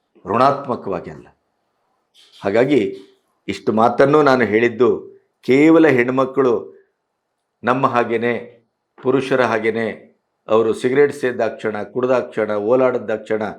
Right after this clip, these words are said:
ನಮಗೇನೋ ಹೊಟ್ಟೆ ಉರಿ ಅಂತ ದಯವಿಸಿ ಭಾವಿಸ್ಬೇಡಿ. ಹೊಟ್ಟೆ ಉರಿ ಹೌದು, ಆದ್ರೆ ಯಾಕೆ ಗೊತ್ತಾ? ನೀವು ಬದುಕನ್ನ ಕಳ್ಕೊಳ್ತೀರಿ, ಭವಿಷ್ಯವನ್ನ ಕಳ್ಕೊಳ್ತೀರಿ, ನಿಮ್ಮ ಶರೀರವನ್ನ ಕಳ್ಕೊಳ್ತೀರಿ, ಮಾನವನ್ನ ಕಳ್ಕೊಳ್ತೀರಿ, ಕೊನೆಗೆ ಪ್ರಾಣಕ್ಕೂ ಕುತ್ತು ಬರ್ಬೋದು.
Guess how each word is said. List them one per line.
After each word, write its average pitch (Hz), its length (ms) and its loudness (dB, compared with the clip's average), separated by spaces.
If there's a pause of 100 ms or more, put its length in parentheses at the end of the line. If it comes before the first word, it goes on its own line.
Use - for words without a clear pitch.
(400)
ನಮಗೇನೋ 123 400 2
ಹೊಟ್ಟೆ 123 280 -2
ಉರಿ 113 220 0
ಅಂತ 104 180 -8
ದಯವಿಸಿ 95 400 -10
ಭಾವಿಸ್ಬೇಡಿ. 92 720 -6 (260)
ಹೊಟ್ಟೆ 107 340 -4
ಉರಿ 104 280 0
ಹೌದು, 110 640 -2
ಆದ್ರೆ 95 280 -6
ಯಾಕೆ 113 340 -2
ಗೊತ್ತಾ? 107 400 -4 (580)
ನೀವು 104 260 -2
ಬದುಕನ್ನ 113 500 0
ಕಳ್ಕೊಳ್ತೀರಿ, 95 840 -6
ಭವಿಷ್ಯವನ್ನ 113 560 0
ಕಳ್ಕೊಳ್ತೀರಿ, 95 840 -4 (380)
ನಿಮ್ಮ 104 180 -2
ಶರೀರವನ್ನ 123 640 4
ಕಳ್ಕೊಳ್ತೀರಿ, 98 680 -2
ಮಾನವನ್ನ 135 560 2
ಕಳ್ಕೊಳ್ತೀರಿ, 98 840 -4 (220)
ಕೊನೆಗೆ 110 360 0
ಪ್ರಾಣಕ್ಕೂ 131 720 0
ಕುತ್ತು 104 240 -10
ಬರ್ಬೋದು. 80 600 -14